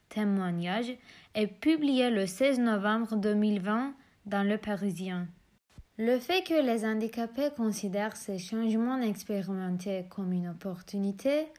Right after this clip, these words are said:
nous prouve la présence de la discrimination envers les personnes handicapées dans la vie professionnelle.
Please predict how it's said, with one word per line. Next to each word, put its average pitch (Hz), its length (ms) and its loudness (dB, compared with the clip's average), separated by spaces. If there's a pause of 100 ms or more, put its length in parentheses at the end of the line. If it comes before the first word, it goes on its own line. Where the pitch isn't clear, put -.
(340)
nous 208 160 0
prouve 311 400 0
la 220 140 4
présence 285 600 -4
de 226 80 -2
la 185 200 0
discrimination 240 1120 -6 (100)
envers 233 540 -2
les 202 140 -2
personnes 247 540 -4
handicapées 202 600 -4
dans 190 160 -6
la 175 160 -4
vie 233 300 -4 (100)
professionnelle. 175 960 -10